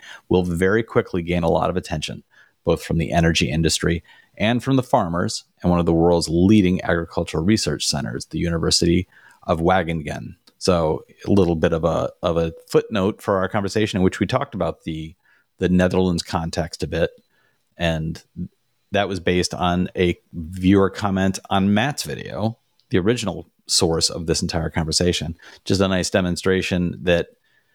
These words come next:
of two things. Matt, your reach is international, so that's impressive. But two, how much your comments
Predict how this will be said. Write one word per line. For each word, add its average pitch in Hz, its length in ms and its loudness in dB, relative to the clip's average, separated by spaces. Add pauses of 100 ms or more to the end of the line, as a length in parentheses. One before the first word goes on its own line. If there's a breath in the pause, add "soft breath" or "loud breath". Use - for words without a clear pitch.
(460)
of 98 80 -14
two 156 160 2
things. 90 320 -4
Matt, 101 340 0 (160)
your 85 340 2
reach 95 260 0
is 80 280 0 (140)
international, 82 680 0
so - 140 -4
that's - 420 0
impressive. 85 580 -4
But 104 160 -2
two, 143 460 2 (480 soft breath)
how 123 140 2
much 120 300 -2
your 107 540 4
comments 101 720 -2